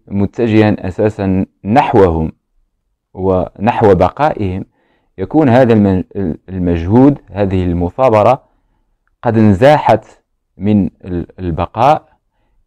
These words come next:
إلى، آه، موضوع آخر غريب عنهم. آه، وانطلاقا من هذا المعنى يكون الإنسان مستلبا عند سبينوزا،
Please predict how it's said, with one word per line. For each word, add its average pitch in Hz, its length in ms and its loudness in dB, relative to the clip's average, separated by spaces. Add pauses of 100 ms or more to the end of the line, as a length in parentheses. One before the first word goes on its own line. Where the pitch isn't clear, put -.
إلى، 110 360 2 (540)
آه، 95 200 -8
موضوع 107 720 2 (160)
آخر 127 580 0
غريب 110 580 2
عنهم. 87 400 -2 (800)
آه، 90 160 -14
وانطلاقا 139 580 2
من 127 200 4
هذا 95 220 2
المعنى 73 440 -4 (1300)
يكون 151 460 -2 (100)
الإنسان 123 640 -6 (220)
مستلبا 90 640 -8 (200)
عند 92 340 -10 (200)
سبينوزا، 80 480 -12